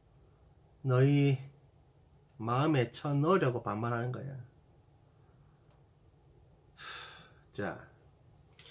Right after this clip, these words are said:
남자는 자기 문제를 스스로 해결하기를 원한다. 그러나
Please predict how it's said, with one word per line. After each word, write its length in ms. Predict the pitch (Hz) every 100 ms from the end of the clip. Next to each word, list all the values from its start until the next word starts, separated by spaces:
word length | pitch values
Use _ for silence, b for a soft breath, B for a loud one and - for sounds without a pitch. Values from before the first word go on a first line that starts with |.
| B B B B B B _ _ -
남자는 1120 | 147 175 202 226 220 262 285 254 180 147 135
자기 500 | - 202 240 254 262
문제를 960 | 247 185 170 175 175 165 202 233 277 294
스스로 880 | - - 170 156 - 226 220 226 240
해결하기를 1000 | - 160 143 175 175 175 185 208 240 254
원한다. 640 | 185 214 151 107 - 64 - - - _ _ _ _ _ _ _ _ _ _ - - -
그러나 560 | 117 170 320 226 -